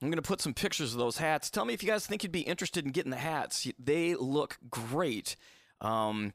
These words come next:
I think we might go with a little bit of a different background on the one, but thank you so much to Matt over there at Five Star for, for sending those samples. They look awesome.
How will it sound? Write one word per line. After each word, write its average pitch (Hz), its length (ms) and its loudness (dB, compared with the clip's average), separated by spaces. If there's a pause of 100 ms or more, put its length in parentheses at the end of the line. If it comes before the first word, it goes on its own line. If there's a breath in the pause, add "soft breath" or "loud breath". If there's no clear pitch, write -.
(220 loud breath)
I 151 60 -14
think 165 240 0
we 139 80 -2
might 143 160 2
go 139 120 2
with 123 180 0
a 120 80 2
little 160 420 2
bit 214 120 2
of 202 60 2
a 180 40 -2
different 185 280 -2
background 165 440 0
on 151 100 0
the 135 60 2
one, 131 400 2
but 110 320 2 (340 soft breath)
thank 170 200 2
you 131 60 -2
so 165 160 2
much 143 280 2
to - 80 -2
Matt 131 240 2
over 123 200 2
there 123 200 4
at - 80 -2
Five 127 400 2
Star 113 340 0
for, 101 340 0 (280 loud breath)
for 107 100 -2
sending 127 320 0
those 101 180 0
samples. 104 480 -2
They 110 140 2
look 113 260 2
awesome. - 440 -2